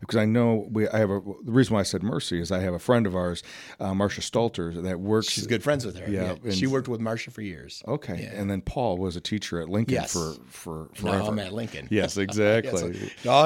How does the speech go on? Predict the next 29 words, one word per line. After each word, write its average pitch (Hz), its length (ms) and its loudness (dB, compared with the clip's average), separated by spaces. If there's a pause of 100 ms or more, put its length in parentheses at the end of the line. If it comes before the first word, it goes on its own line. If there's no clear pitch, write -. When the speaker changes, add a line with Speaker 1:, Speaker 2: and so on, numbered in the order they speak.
Speaker 2:
intertwines, 131 440 4
Speaker 1:
It's 135 120 4
all 120 300 8
Speaker 2:
yeah. 101 80 2
Speaker 1:
intertwines, 95 440 -2
Speaker 2:
Yeah. 117 60 -2
Speaker 1:
exactly. 101 560 -4 (280)
So, 120 540 2
um, 110 240 0
and 120 120 4
then 127 80 6
you 127 80 6
have 110 100 4
two - 160 2
boys, 78 340 -4
correct? - 320 -4
Speaker 2:
Yes. - 420 -2 (100)
Speaker 1:
And, 98 320 -2
and 101 220 -2
their 127 160 2
names 120 280 0
and 95 80 -4
how 98 100 -4
old 98 200 -6
are - 60 -8
they? - 120 -12
Speaker 2:
Evan's 135 320 0
sixteen 156 720 -4
Speaker 1:
Okay. 101 160 -6